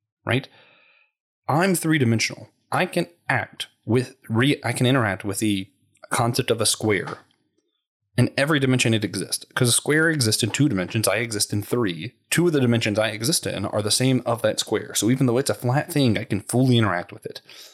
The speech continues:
I can fully interact with something that is three D. But let's reverse it. If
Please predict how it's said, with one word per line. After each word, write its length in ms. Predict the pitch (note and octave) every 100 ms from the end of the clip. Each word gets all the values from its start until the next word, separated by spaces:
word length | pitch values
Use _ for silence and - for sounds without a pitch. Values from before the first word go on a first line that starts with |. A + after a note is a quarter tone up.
| - _ -
I 60 |
can 100 | A#2+
fully 300 | A2+ C#3+ C3+
interact 280 | C3 B2+ B2
with 120 | A#2
something 200 | A#2 A2
that 140 | G#2+ G#2
is 140 | G#2+
three 460 | - - - G3+ F3
D. 300 | A2 - - _ _ _ _ _ - - _ _ _ _ _ _
But 120 | - F3+
let's 140 | F#3+
reverse 320 | F3 F#3+ D#3+
it. 200 | - - - _ _ _ -
If 200 | -